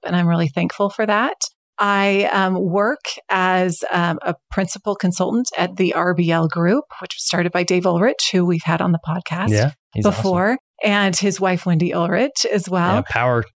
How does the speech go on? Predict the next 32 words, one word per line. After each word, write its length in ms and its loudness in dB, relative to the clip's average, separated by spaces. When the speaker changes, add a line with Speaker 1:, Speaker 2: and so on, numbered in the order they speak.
Speaker 2:
power 220 0
couple. 240 0
Speaker 1:
Power 240 2
couple 300 0
for 180 0
Speaker 2:
<laughs> 0 -
Speaker 1:
sure. 500 2
Yeah. 500 2
And, 380 2
um, 160 -4
and 140 2
we 160 2
do 180 2
leadership 460 0
development 760 0
as 160 0
well 220 2
as, 160 0
uh, 160 0
work 240 -2
with 160 -2
organizations 720 0
to 80 -4
help 200 -2
their 100 -2
s-, 180 -4
H 200 2
R 120 2
teams 320 0
become 300 0
more 180 2
strategic. 520 0